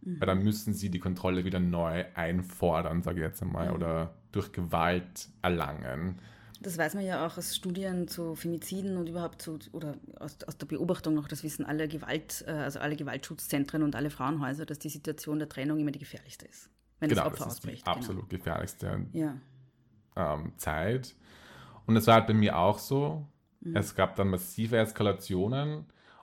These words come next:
Speaker 2: und dann war für mich schon so klar, das ist nimmer okay.
Speaker 1: Mhm.
Speaker 2: Das ist, das ist jetzt Missbrauch.
Speaker 1: Mhm.
Speaker 2: Wobei, ähm, mir gesagt wurde von meinem Ex, dass es nicht Missbrauch ist,
Speaker 1: Natürlich
Speaker 2: weil
Speaker 1: nicht, ja.
Speaker 2: erstens einmal Männer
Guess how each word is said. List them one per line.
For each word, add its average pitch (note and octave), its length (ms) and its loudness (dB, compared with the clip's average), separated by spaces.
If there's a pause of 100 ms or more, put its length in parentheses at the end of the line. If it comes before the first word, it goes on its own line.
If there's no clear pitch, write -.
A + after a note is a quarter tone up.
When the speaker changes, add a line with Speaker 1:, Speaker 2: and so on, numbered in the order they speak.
Speaker 2:
und A2 140 4
dann A#2 200 12
war A#2 120 10
für A#2 80 4
mich A2+ 120 6
schon A2 80 2
so G#2+ 80 -2
klar, G#2+ 200 4
das G2+ 220 -2
ist G2+ 260 -2
nimmer G2 420 6
okay. A2 920 4 (180)
Speaker 1:
Mhm. D#3 160 -4
Speaker 2:
Das G#2 180 4
ist, G#2 300 2
das G2 180 0
ist G2+ 120 -2
jetzt F2+ 200 0
Missbrauch. - 760 -2
Speaker 1:
Mhm. E3 320 -6 (140)
Speaker 2:
Wobei, F#2+ 580 6 (180)
ähm, D#2+ 680 0 (680)
mir G2+ 160 2
gesagt E2 520 0
wurde E2+ 400 4
von E2 360 0
meinem C#2+ 560 -2
Ex, - 420 -4
dass F#2 180 -6
es - 180 -8
nicht E2+ 300 -2
Missbrauch E2+ 560 -2
ist, F2+ 280 -4
Speaker 1:
Natürlich D#2+ 160 -2
Speaker 2:
weil D#2+ 300 -2
Speaker 1:
nicht, D#3+ 200 -14
ja. E3+ 60 -12 (680)
Speaker 2:
erstens F2+ 280 0
einmal D#2+ 160 0
Männer C3 600 2